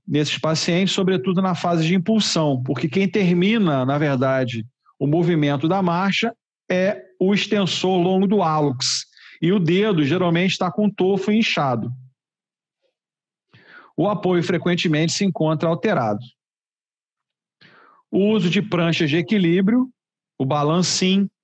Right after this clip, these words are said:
as bolas e a cama elástica parece ser adequado para o treino de equilíbrio e propriocepção de membros inferiores, para melhorar a sensibilidade novamente das estruturas de membro inferior.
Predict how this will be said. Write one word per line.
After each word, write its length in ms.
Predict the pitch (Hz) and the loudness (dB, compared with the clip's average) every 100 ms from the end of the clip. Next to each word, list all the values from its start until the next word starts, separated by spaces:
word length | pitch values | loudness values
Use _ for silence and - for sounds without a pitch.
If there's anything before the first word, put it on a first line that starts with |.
| - - - _ | -20 -20 -20 _
as 240 | 143 156 127 | -4 -2 0
bolas 800 | 135 165 165 147 127 123 - - _ - | 0 2 2 2 0 -2 -6 -10 _ -2
e 140 | 156 | 0
a 80 | 185 | 0
cama 300 | 175 151 165 | -2 0 0
elástica 600 | 160 175 208 - 147 120 | 0 0 -2 -4 -4 -6
parece 440 | 143 165 175 175 | -2 -2 0 -2
ser 180 | - 175 | -2 0
adequado 500 | 165 185 185 156 156 | 0 -2 -2 -2 0
para 160 | 170 165 | -2 -2
o 40 | |
treino 240 | 156 151 | -2 -2
de 80 | 147 | 0
equilíbrio 540 | 175 196 175 196 131 120 _ - - | 0 0 2 0 -2 -4 _ -20 -4
e 120 | 208 | -2
propriocepção 1000 | 214 180 175 - 196 - - 165 170 175 - 175 | 0 -2 -2 -2 -2 -2 -2 0 0 -2 -8 -4
de 160 | 180 | 0
membros 400 | 190 151 151 151 | 2 2 0 0
inferiores, 640 | 165 180 185 170 131 120 | -2 0 2 2 2 0
para 120 | - 190 | -2 0
melhorar 320 | 202 175 165 | 2 2 0
a 40 | |
sensibilidade 600 | 160 170 175 170 151 151 | 0 -2 2 2 2 0
novamente 420 | 151 151 143 147 147 | 0 0 0 0 -2
das 100 | 147 | -4
estruturas 460 | - 143 143 143 | -4 -4 -2 -2
de 60 | 143 | 0
membro 220 | 139 143 | 0 -2
inferior. 440 | 139 160 151 120 | 0 0 2 0